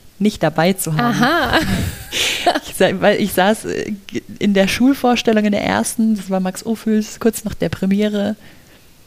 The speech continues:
Speaker 1: Vielleicht hatte ich dir das auch damals schon erzählt, das hatte mich wirklich beeindruckt und ich war, hab mich so reingeschlichen und saß in der letzten Reihe, Kino war voll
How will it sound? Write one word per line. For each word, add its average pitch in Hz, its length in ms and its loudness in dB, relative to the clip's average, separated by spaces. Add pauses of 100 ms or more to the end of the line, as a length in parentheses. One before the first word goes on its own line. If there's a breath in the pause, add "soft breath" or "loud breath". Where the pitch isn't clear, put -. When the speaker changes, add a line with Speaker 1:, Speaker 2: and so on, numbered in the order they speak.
(460)
Speaker 1:
Vielleicht - 160 -8
hatte 156 140 -4
ich 160 60 -12
dir - 100 -8
das 160 160 -6
auch 156 120 -8
damals 156 380 -4
schon - 120 -8
erzählt, 165 340 -2
das - 80 -6
hatte 165 160 -4
mich 165 180 -8
wirklich - 240 -8
beeindruckt 170 560 -4
und - 80 -10
ich - 180 -10
war, 175 280 0
hab 170 80 -6
mich 185 120 -6
so - 100 -12
reingeschlichen 196 600 -4
und 180 80 -4
saß 175 220 -4
in 180 40 -4
der 175 80 -4
letzten - 200 -10
Reihe, 190 320 0
Kino 214 320 2
war 185 100 -2
voll 196 420 0